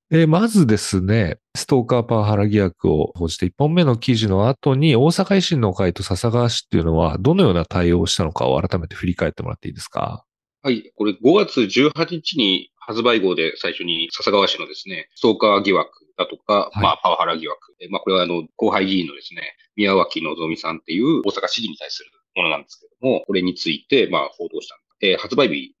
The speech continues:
Speaker 2: 五月十八日にですね、まあ、笹川氏は会見を開いて、事実関係は、まあ、おおむね認めたって謝罪したんですけれども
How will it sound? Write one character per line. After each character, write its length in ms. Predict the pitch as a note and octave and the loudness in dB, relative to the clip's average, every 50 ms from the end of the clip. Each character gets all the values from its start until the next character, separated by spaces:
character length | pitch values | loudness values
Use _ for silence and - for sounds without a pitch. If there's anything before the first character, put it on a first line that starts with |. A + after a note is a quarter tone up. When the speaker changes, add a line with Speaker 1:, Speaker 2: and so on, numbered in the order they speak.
| F2+ - | -8 -2
Speaker 2:
五 60 | G#2+ | 0
月 240 | G#2 - - - - | 0 0 -2 -6 -6
十 160 | - G2+ A2+ | -4 -2 -2
八 200 | A#2 A#2 - C3+ | -2 -4 -4 -4
日 200 | B2+ A2+ - B2+ | -4 -4 -4 -4
に 80 | A#2 E2+ | -4 -4
で 80 | - - | -6 -10
す 140 | - - _ | -16 -18 _
ね、 160 | E2 - - - | -18 -20 -12 -8
ま 100 | - - | -8 -8
あ、 20 | |
笹 120 | - F2 E2+ | -8 -8 -6
川 460 | F2 E2 D#2+ E2 E2 D#2+ D#2 D2 - _ | -4 -2 0 0 0 0 0 -2 -6 _
氏 160 | - - - D2 | -8 -8 -6 -6
は 80 | - | -8
会 220 | - - G2+ F#2+ - | -8 -6 -6 -4 -4
見 180 | - D#2+ D#2+ | -4 -6 -8
を 40 | E2 | -8
開 240 | - - F2 D#2 D2 | -8 -6 -6 -6 -6
い 40 | - | -6
て、 440 | _ _ C#3 C#3 A2+ - - - _ - | _ _ 2 2 2 2 -2 -6 _ -6
事 140 | F#2+ G#2+ | -4 -2
実 80 | B2+ C3 - | -2 -2 -2
関 160 | - E3+ E3+ | -2 -2 -2
係 120 | - - A2 | 0 2 2
は、 140 | F2+ E2 E2 | 4 4 4
ま 140 | F#2 F#2 | 2 2
あ、 80 | D#2+ C2 - - - | 2 0 -2 -4 -2
お 80 | A2 A2 | 0 0
お 20 | |
む 100 | G#2 G#2 | 2 2
ね 280 | G2+ G2+ G2+ - - _ - | 2 0 0 -2 -4 _ -6
認 200 | G#2 F#2+ A2 G2+ | -4 -2 0 0
め 80 | G2 | 0
た 140 | - F#2+ F2+ | 0 0 0
っ 100 | - - _ _ _ | -2 -4 _ _ _
て 80 | F#2+ F2 | -4 -2
謝 120 | - G2 | 0 2
罪 140 | F#2 G2+ G2+ | 2 2 2
し 60 | - | 2
た 80 | A#2+ G#2+ | 0 -2
ん 40 | D#2+ | -2
で 60 | D2 | -4
す 80 | - | -6
け 60 | - - | -10 -18
れ 80 | - _ _ _ _ | -20 _ _ _ _
ど 60 | F#2 | -8
も 180 | F#2+ E2+ D2 - | -6 -6 -6 -8